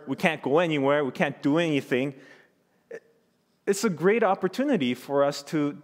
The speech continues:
develop the habit of meditating on Scripture. For some of us, it might mean just starting out.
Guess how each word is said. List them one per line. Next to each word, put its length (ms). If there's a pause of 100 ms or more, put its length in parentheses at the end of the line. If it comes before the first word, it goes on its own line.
develop 600
the 120
habit 680
of 500
meditating 720
on 120
Scripture. 580 (960)
For 140
some 220
of 100
us, 220
it 60
might 280
mean 160
just 200
starting 360
out. 320